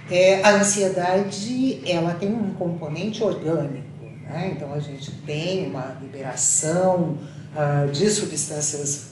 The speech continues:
monoaminérgicas, com toda uma, uma ativação, ah, de eixo de hipotálamo, hipófise, adrenal, aumento de cortisol,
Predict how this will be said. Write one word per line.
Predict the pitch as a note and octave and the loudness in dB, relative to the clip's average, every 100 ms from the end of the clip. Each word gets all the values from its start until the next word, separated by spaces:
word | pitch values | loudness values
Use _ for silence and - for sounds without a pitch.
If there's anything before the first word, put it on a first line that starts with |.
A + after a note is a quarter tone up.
| D3+ | -4
monoaminérgicas, | D3 D#3 D3+ D3+ A3 B3 E3 F3 F3 E3 - C#3+ - D3+ C#3+ C#3+ - - - - | 0 0 0 2 4 6 4 4 4 2 -2 -8 -4 0 0 0 -4 -10 -14 0
com | G3 G3+ G#3 - D3 E3 | 4 6 4 0 -4 2
toda | F#3+ F#3+ | 4 4
uma, | G3 D#3 E3 - | 0 -2 -4 -4
uma | E3 D#3 | -2 -2
ativação, | - D3 E3 D#3 - - D#3+ F3+ F3+ E3+ D3 C#3+ - - D#3+ | -4 -4 -2 0 0 0 2 4 4 2 0 -6 -10 -12 0
ah, | D#3+ D#3+ | 2 4
de | D#3 D3 E3+ | 2 2 0
eixo | D#3+ E3 E3 - D#3 | 2 2 2 0 -4
de | D3 D3 | -10 -10
hipotálamo, | - E3 D3+ D#3+ D#3 D#3+ D#3 D#3 D3+ D3+ | -4 -4 -2 0 2 4 4 2 0 -4
hipófise, | D3+ D#3 D3+ D#3 D3+ D3+ D3 C#3+ D#3 | -8 -4 0 2 0 -4 -8 -4 -4
adrenal, | D3+ F#3+ G3+ D#3 D#3+ E3+ D#3+ D3+ | 0 2 2 0 0 2 2 2
aumento | D3+ D3+ D#3 F3 F3+ D#3 | 0 0 -4 -6 -6 -6
de | D3 - | -8 -6
cortisol, | D3 D#3 - - G3 C#3+ D3 E3 E3+ D#3+ D3+ | -8 -8 -4 -2 -2 0 4 4 4 2 -2